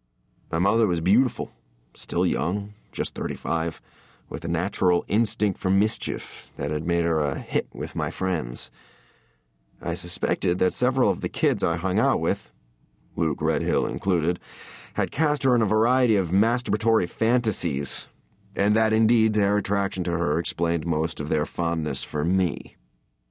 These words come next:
"And why is Big Cat Lake so safe?" I said.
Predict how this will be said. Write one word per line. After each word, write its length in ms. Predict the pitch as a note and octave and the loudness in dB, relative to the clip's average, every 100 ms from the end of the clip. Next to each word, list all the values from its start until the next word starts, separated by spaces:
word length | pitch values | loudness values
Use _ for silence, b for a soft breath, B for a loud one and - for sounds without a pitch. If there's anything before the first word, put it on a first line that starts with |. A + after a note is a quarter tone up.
| _ _ _ _ | _ _ _ _
"And 440 | A#2 A#2+ A#2+ A2 | 0 2 2 0
why 380 | F2+ A#2 D3+ G#3+ | 0 0 2 2
is 300 | G#3+ E3 A#2+ | 2 2 0
Big 320 | F2+ C#3 C#3 | 0 0 0
Cat 300 | A#2 C3+ C#3 | -2 -2 0
Lake 420 | G#2+ G2+ A#2 A#2+ - | 0 0 0 -2 -4
so 220 | - G#2 | -2 0
safe?" 680 | - - C#3+ A#2+ A#1 - - _ | 0 0 0 0 -4 -12 -20 _
I 120 | E2+ | -6
said. 360 | E2 - A1+ | -6 -4 -6